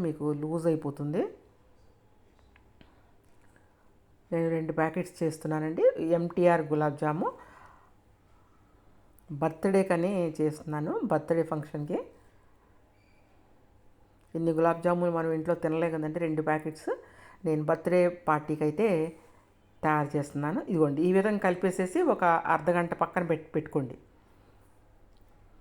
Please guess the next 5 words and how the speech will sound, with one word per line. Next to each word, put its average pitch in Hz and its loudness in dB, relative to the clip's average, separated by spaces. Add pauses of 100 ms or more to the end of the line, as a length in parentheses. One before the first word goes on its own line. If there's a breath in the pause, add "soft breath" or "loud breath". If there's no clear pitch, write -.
(460)
ఇప్పుడు 214 4
మనం 190 4 (340)
సిరప్‌ను 226 2
తయారు 151 4
చేసుకుందాం. 135 -6